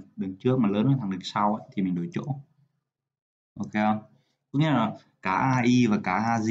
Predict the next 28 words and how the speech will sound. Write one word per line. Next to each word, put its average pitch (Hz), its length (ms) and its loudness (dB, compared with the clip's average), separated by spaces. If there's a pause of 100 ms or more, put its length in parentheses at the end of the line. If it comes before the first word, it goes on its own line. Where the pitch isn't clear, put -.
(140)
nó 120 80 2
đều 113 200 2
phải 87 140 -6
thỏa 92 140 -8
mãn 104 300 -2
là 107 160 -4
cả 90 100 -4
hai 107 260 -4
thằng 92 200 -4
nó 92 100 -2
đều 104 220 0
là 87 420 -6
số 98 200 -8
lẻ 95 220 -6 (120)
cả - 60 -20 (320)
thì 185 120 -4 (1400)
mình 95 260 2
mới 95 180 -2
mang 110 160 0
đi 107 100 -2
so 104 120 -4
sánh. 104 300 -2 (500)
Thì 104 60 0
nếu 98 240 2
như 127 140 6
mà 95 480 0
hai 110 120 -2
số - 240 -8